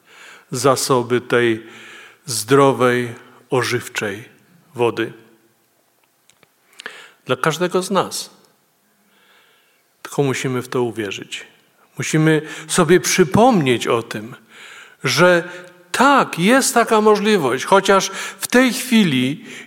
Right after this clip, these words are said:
nie widzę tego, chociaż w tej chwili jestem, e, mam brak wody,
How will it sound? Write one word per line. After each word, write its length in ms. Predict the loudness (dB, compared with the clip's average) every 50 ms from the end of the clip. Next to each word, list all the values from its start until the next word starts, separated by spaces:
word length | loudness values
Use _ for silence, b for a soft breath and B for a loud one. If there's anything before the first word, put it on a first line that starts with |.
| B
nie 200 | 2 4 4 4
widzę 400 | 4 4 2 2 2 2 2 0
tego, 400 | 0 0 -2 -2 -2 -2 -4 -2
chociaż 400 | 0 0 2 4 4 2 2 2
w 40 | 0
tej 220 | 2 2 2 2
chwili 480 | 0 -4 -2 -2 0 2 2 0 0 -2 B B B B B B B
jestem, 600 | 4 4 4 4 2 2 4 4 4 2 0 -2 -4 B B B B B B B B B B B B
e, 260 | -20 -14 -4 2 4 4 6 6 6 6 6 4 4 4 2 0 0 -2 -6 -10 -12 -12 -14 -12 -10 -8 -8 -8 -10 -12 -10 -4
mam 580 | 0 2 4 4 4 4 4 4 2 2 4 4 4 4 4 2 2 0
brak 520 | -4 -4 0 2 4 4 4 4 2 0
wody, 500 | 0 2 4 4 4 4 2 -2 -6 -8